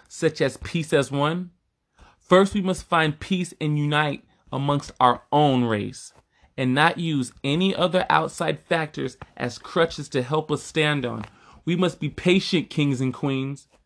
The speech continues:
patient in the process with us, patient in the unlearning what was believed to be true, but is in fact false.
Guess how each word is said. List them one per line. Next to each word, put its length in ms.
patient 480
in 140
the 160
process 680
with 300
us, 240
patient 400
in 100
the 300
unlearning 800
what 160
was 160
believed 600
to 80
be 140
true, 600
but 140
is 140
in 200
fact 340
false. 480